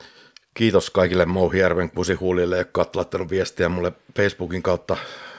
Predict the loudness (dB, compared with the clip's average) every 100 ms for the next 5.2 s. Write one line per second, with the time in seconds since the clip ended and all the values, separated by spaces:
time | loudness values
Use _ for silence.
0 | -10 -4 0 -2 0 -2 0 -2 -2 -4
1 | -4 -6 -12 -20 -20 -14 -8 -8 -8 _
2 | -2 0 0 0 0 2 2 2 -4 -6
3 | -6 -6 -6 -12 _ _ -20 -20 -14 -10
4 | -10 -10 -16 -16 -14 -12 -4 -2 0 -2
5 | -8